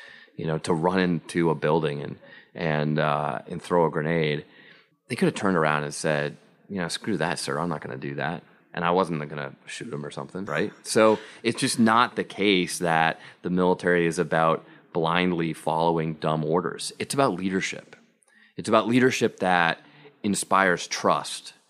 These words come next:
It's about leadership that brings people together. And that's why I think my military experience, while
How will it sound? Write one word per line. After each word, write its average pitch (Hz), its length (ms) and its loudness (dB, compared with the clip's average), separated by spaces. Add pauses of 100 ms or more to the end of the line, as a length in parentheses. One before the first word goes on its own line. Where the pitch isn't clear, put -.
(160)
It's 101 160 -6
about 101 220 4
leadership 120 540 2
that 98 220 0
brings 101 360 2
people 101 360 -6
together. 80 640 -2
And 117 160 4
that's 160 300 -2
why 190 220 6
I 120 80 2
think - 340 -4
my 95 160 0
military 95 640 4
experience, 92 640 0
while 90 340 4